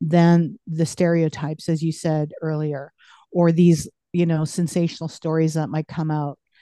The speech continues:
And so I'm hoping that I can use this platform to bring attention to really important issues as needed, which I do. Um, and so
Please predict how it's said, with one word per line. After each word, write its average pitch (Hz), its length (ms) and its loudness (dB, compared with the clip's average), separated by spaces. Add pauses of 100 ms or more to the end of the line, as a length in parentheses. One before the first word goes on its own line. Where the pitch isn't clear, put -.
(220)
And 190 140 4
so 196 200 2
I'm 180 120 2
hoping 208 560 0
that 160 380 0 (1040)
I 165 120 0
can 180 260 0
use 233 300 2
this 190 180 -6
platform 156 800 -6
to 180 120 -6
bring 180 220 -2
attention 190 540 -4
to 180 120 -12
really 196 300 -4
important 165 480 -6
issues 156 600 -6 (560)
as 170 300 4
needed, 170 500 4
which 165 240 -4
I 156 140 0
do. 151 580 -4
Um, 151 460 -2 (460)
and 175 200 2
so 175 680 0